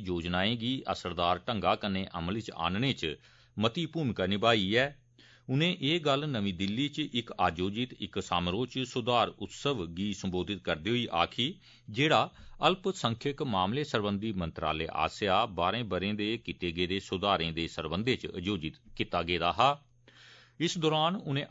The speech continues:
आखेआ जे तकनीक गी अपनाने कन्नै मंत्रालय गी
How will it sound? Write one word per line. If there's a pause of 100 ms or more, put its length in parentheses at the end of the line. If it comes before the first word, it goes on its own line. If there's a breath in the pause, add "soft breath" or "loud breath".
आखेआ
जे
तकनीक
गी (120)
अपनाने
कन्नै (100)
मंत्रालय
गी